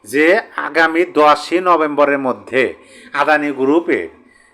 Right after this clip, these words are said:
যে বিদ্যুৎ বিল বকেয়া আছে, সেটা যদি, সবগুলো যদি পরিশোধ না করা হয়, তাহলে এগারো তারিখে শতভাগ বিদ্যুৎ অফ করে দিবে আদানি গ্রুপ।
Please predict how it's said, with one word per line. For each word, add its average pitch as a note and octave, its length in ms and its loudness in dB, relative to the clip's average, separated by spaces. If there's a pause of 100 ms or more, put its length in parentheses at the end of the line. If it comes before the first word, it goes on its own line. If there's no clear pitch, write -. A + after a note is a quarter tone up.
(120)
যে C3+ 100 -4
বিদ্যুৎ C#3+ 400 0
বিল D3 260 0
বকেয়া C3+ 380 0
আছে, F#2+ 200 -10
সেটা D3 360 -2
যদি, D3+ 240 -4 (1080)
সবগুলো E3+ 500 -2
যদি F#3 200 -2 (120)
পরিশোধ G3+ 540 -2
না G3+ 160 2
করা A2+ 280 -2
হয়, E2 240 -14 (840)
তাহলে D3+ 300 2
এগারো D3 400 2
তারিখে C3+ 360 -2 (400)
শতভাগ E3+ 680 0 (560)
বিদ্যুৎ A#2+ 380 -4
অফ A2+ 100 0
করে G#2+ 240 -8
দিবে E2 340 -10 (440)
আদানি G#2+ 320 -6
গ্রুপ। E2 240 -10